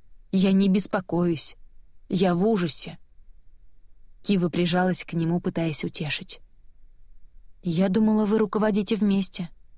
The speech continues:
Тор фыркнул. "Так хотела мама. И Голдрик. Но это как когда я хотела спасти тебя из-за Линдова. Если Зулика не согласна с моим решением, мы не станем спорить,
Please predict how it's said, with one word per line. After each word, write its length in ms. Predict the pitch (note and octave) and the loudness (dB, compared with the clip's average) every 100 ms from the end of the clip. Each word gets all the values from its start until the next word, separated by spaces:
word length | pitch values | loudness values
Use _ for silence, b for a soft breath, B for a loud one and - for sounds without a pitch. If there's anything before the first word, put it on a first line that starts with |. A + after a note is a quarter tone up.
| - - - - - - | -20 -20 -20 -20 -20 -6
Тор 180 | F3 D#3+ | -4 -2
фыркнул. 500 | - E3+ - E3+ F3 - - - - - - - - | -2 -4 -4 -10 -10 -16 -20 -20 -20 -20 -20 -20 -10
"Так 200 | - A3 | -4 -4
хотела 440 | - A3+ - A#3 A3 | -2 -2 2 2 4
мама. 420 | G#3 E3 D#3 D3+ - - - - - - | 2 2 -2 -8 -16 -20 -20 -20 -10 -2
И 120 | C#4 | 2
Голдрик. 600 | F#3 F3 E3 D#3 - - - - - - - - - - - - - | 4 2 2 -2 -8 -14 -20 -20 -20 -20 -20 -20 -20 -20 -20 -18 -4
Но 220 | F3+ G3+ | 0 2
это 260 | A3 G#3 G3+ | 0 -2 -2
как 220 | A3 G3 | -2 -4
когда 260 | - F#3+ G3 | -4 0 2
я 140 | G#3 | 2
хотела 340 | F#3+ G3 G#3 G3+ | 0 0 2 0
спасти 420 | - F#3+ F#3 A3 | 0 -2 -2 -2
тебя 280 | F#3 F3+ F#3+ | 0 0 2
из-за 260 | G3 F3+ | 2 2
Линдова. 560 | A3 A3+ G#3+ F3 C3+ D#3+ - - - - - - | 2 2 2 2 0 -6 -14 -20 -20 -20 -20 -4
Если 340 | F#3 G#3+ G#3+ | 0 2 2
Зулика 420 | G3 G#3 G#3 G#3 G3+ | 2 4 2 2 2
не 100 | G3 | 2
согласна 500 | G#3 G3 G3 F#3 F#3 | 2 2 2 2 0
с 80 | |
моим 240 | F#3 F3 F3 | 0 2 2
решением, 640 | E3+ - A3 G3 D#3 D3+ - - - - | 0 0 0 0 -2 -6 -12 -20 -20 -2
мы 140 | A3+ | 2
не 100 | A#3 | 4
станем 420 | G3+ - A#3 F3 D3+ | 4 2 2 2 0
спорить, 540 | - F#3+ E3 E3 - | 0 0 0 -2 -10